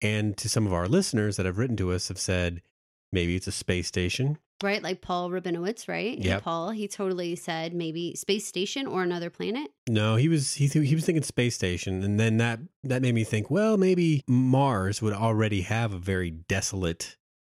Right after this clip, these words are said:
Speaker 1: ground, you know, terraforming that wouldn't be as hard as making it, like, a lush garden, you know? Or maybe a moon kind of thing. So I'm thinking, like, domes that are basically gonna show nice sky and,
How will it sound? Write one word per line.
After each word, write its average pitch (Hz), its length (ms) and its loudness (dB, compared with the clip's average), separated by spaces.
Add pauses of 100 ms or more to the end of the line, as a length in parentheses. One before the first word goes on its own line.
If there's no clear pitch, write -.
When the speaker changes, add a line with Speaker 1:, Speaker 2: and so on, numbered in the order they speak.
(160)
Speaker 1:
ground, 98 800 0 (100)
you 92 80 0
know, 85 280 -2 (120)
terraforming 101 600 0
that 87 280 -2 (200)
wouldn't 107 420 0
be 101 220 0
as 101 180 0
hard 101 240 0
as 85 80 -4
making 95 320 0
it, 85 240 -2
like, 85 320 -6
a 82 160 -6
lush 95 580 -2
garden, 90 540 -2
you 90 120 -2
know? 85 200 -4 (460)
Or 135 320 4 (120)
maybe 113 480 2 (120)
a 95 40 -2
moon 92 420 2
kind 82 180 -2
of 80 60 -6
thing. 80 180 -4
So 98 100 -2
I'm 98 80 0
thinking, 104 240 2
like, 85 340 -2
domes 95 760 0
that 85 160 -2
are 80 80 -2
basically 85 580 -4
gonna 85 240 -2
show 87 420 0
nice 85 360 -2
sky 92 960 -2
and, 78 200 -6